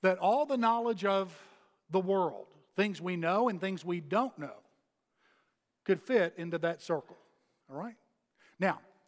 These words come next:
take your index finger again. And I want you to draw within that circle a circle that represents everything we do know.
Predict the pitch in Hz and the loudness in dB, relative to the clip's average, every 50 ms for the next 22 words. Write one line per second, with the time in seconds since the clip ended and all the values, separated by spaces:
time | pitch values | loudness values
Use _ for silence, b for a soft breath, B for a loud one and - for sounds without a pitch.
0 | - - 170 165 - 170 170 170 170 165 165 - - - 185 180 175 190 196 180 | -4 -2 -2 -2 0 -4 -6 -4 -4 -4 -6 -6 -4 -4 -4 -4 -2 -4 -6 -6
1 | 214 240 202 - _ _ _ _ b b b b b b b b b - 175 214 | -8 -10 -12 -14 _ _ _ _ b b b b b b b b b -4 -2 -2
2 | 320 381 392 330 - - 196 202 185 160 202 220 214 208 196 190 185 185 - 214 | 0 -2 -2 -4 -6 -6 -4 -4 0 2 2 4 4 4 2 0 -2 -2 -2 -2
3 | 262 349 349 277 214 180 156 - - - 180 165 156 - 185 196 214 220 185 175 | -2 0 0 0 -2 -2 -2 -6 -4 -2 -2 -2 -2 -2 -4 -4 -4 -2 -2 -2
4 | 175 170 - - 196 196 208 208 - 247 220 190 185 - 160 185 202 190 - 214 | -4 -4 -2 0 0 0 0 -2 -4 -4 -4 -4 -4 -2 0 -2 -2 -2 -4 -8
5 | 208 165 180 190 190 190 - - - 170 180 175 190 202 196 - - 190 190 190 | -8 -6 -6 -6 -6 -6 -8 -4 -2 0 0 0 -2 -4 -6 -6 -6 -6 -4 -4
6 | 190 190 196 190 - b b b b b b b b b b _ 160 175 214 208 | -2 -4 -4 -6 -8 b b b b b b b b b b _ -2 0 0 0
7 | 196 165 247 320 330 294 208 147 117 | 0 0 0 0 2 2 0 -2 -4